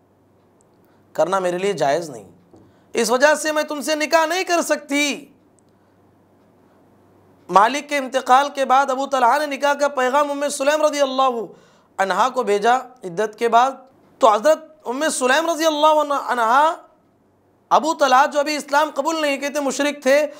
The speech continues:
उनसे कहा कि एक मुशरिक से एक मुसलमान औरत का निकाह नहीं हो सकता है। अबू तलहा, क्या तुम्हें मालूम नहीं कि तुम्हारे, तुम्हारे ये माबूद जिनकी तुम इबादत करते हो, फलां ख़ानदान के एक बढ़ई ने उन्हें अपने हाथों से तराशे हैं,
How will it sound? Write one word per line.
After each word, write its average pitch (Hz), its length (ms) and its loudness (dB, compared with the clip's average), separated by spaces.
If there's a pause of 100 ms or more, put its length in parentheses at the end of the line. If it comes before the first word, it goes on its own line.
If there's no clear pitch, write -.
(140)
उनसे 262 320 -4
कहा 277 240 6
कि 294 120 -8
एक 294 160 -6
मुशरिक 302 400 -6
से 311 180 -2
एक 277 100 -6
मुसलमान 285 480 0
औरत 302 300 2
का 302 80 2
निकाह 294 320 -2
नहीं 311 240 -2
हो 349 160 0
सकता 285 400 0
है। 254 120 0
अबू 220 180 -6
तलहा, 165 340 -4 (680)
क्या 175 140 2
तुम्हें 185 240 -2
मालूम 196 340 2
नहीं 254 220 -4
कि 269 120 -6
तुम्हारे, 262 480 2 (680)
तुम्हारे 269 360 4
ये 285 120 2
माबूद 277 600 0 (180)
जिनकी 269 300 -8
तुम 285 160 -4
इबादत 277 420 2
करते 269 280 0
हो, 247 420 0 (300)
फलां 202 240 0
ख़ानदान 175 520 -2
के 202 200 -4
एक 180 200 -12 (1080)
बढ़ई 165 340 2
ने 262 80 -2
उन्हें 214 280 -2
अपने 156 260 -6
हाथों 160 320 -4
से 165 140 -8
तराशे 143 420 -2
हैं, 113 260 -12